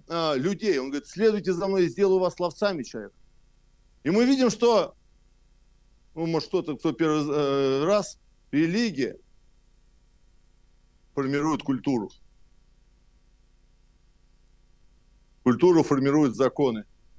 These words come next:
страны. И всё дальше. Вот сейчас конфликт с Израилем. Вы заметили, что главный фактор даже не палестинский. Главный фактор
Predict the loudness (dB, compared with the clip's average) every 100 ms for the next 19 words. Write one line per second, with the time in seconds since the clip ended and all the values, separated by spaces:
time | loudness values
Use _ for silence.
0 | -20 -20 -20 _ _ _ _ _ _ _
1 | _ _ _ _ _ _ _ _ -20 -6
2 | -4 -2 -4 -10 -18 _ _ _ _ 0
3 | 0 2 -2 0 -2 -4 -14 _ _ -20
4 | _ _ _ _ _ -6 -2 0 -2 -2
5 | -6 -4 -6 -6 -8 -4 0 0 0 -4
6 | -16 _ _ _ _ _ _ _ _ _
7 | _ _ _ -10 -4 -2 -2 -2 -4 -6
8 | -4 -2 -2 -4 -6 -2 0 0 -2 -4
9 | -6 -6 -6 -8 -8 -8 -6 -6 -6 -8
10 | -14 _ -6 -6 -6 -4 -4 -4 -14 -20
11 | _ _ _ _ _ _ _ 0 4 6
12 | 4 0 0 -2 0 -4 -6